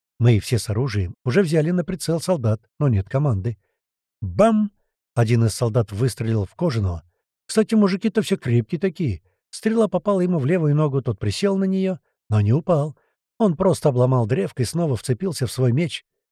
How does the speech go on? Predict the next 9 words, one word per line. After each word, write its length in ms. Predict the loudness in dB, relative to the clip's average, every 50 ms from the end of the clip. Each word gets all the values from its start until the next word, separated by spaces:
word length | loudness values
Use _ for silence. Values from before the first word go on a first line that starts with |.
| _ -18
Силён 580 | -12 -4 -2 0 2 2 2 2 2 2 2
мужик, 440 | 0 0 -2 -2 -2 -4 -6 _ _ -10
боль 320 | -8 -2 2 2 2 2 2
же 160 | 2 -2 0
адская. 480 | -2 -2 -4 -6 -6 -4 -4 -4 -6 -10 _ _ _ _ _ _ _ _ _ _ _ _ 0
Английские 540 | 2 2 4 4 4 2 2 0 0 -4 -4
солдаты 460 | -2 0 -2 0 2 0 0 2 2
разом 300 | 0 0 0 0 -2 -4
заржали. 560 | -4 -4 -6 -6 -4 -2 -2 0 0 -2 -6